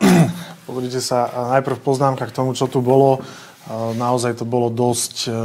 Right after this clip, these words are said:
n-, dosť nevhodné zo strany P S Spolu cez kuriéra riešiť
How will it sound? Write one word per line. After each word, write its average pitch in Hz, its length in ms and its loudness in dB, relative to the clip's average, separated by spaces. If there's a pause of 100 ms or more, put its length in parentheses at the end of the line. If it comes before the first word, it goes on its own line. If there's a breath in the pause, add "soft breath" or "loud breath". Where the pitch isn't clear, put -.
(380)
n-, 117 640 -6 (160)
dosť 123 400 -6
nevhodné 127 640 0
zo 117 160 -4
strany 117 400 -4
P 117 320 -4
S 113 160 -2
Spolu 123 400 -2 (560)
cez - 400 -10
kuriéra 143 560 2
riešiť 117 500 -2